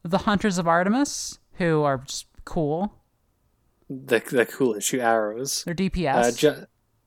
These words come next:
Speaker 2: gi-, <laughs> uh, Giant Style, which is, uh, be Godzilla.
Speaker 1: And then finally Leo, which is just, you know, be the coolest character in the book.
Speaker 2: Exactly.
Speaker 1: I,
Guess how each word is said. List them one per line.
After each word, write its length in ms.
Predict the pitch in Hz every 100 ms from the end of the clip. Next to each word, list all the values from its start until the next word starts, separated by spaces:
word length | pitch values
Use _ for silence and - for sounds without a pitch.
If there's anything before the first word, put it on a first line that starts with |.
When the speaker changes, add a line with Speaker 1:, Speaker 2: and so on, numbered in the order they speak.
| _ _ _ _ _ -
Speaker 2:
gi-, 420 | - 175 170 214 - 254 - _ _ _ _
<laughs> 400 | _ _ _ -
uh, 260 | 120 127
Giant 360 | 123 143 143 139
Style, 560 | - 143 131 127 127
which 180 | 117 110
is, 200 | 117 110
uh, 260 | 113 110 107
be 240 | 117 113
Godzilla. 640 | 113 107 120 113 110 110 - _ _ _ _ _ _ _ _ -
Speaker 1:
And 220 | 202 214
then 140 | 214
finally 360 | 214 185 180 160
Leo, 540 | 156 147 127 120 127
which 220 | 147 147
is 160 | 156 139
just, 240 | 165 -
you 60 | 165
know, 240 | 135 131 135
be 80 | 156
the 80 |
coolest 320 | 151 165 147 -
character 240 | 147 135
in 60 | 131
the 80 |
book. 320 | 123 120 - - _ _ _ _ _ -
Speaker 2:
Exactly. 580 | 123 117 107 - 127 151 _ _ _ _ _ _ _ _ _ _ _ _
Speaker 1:
I, 200 | 185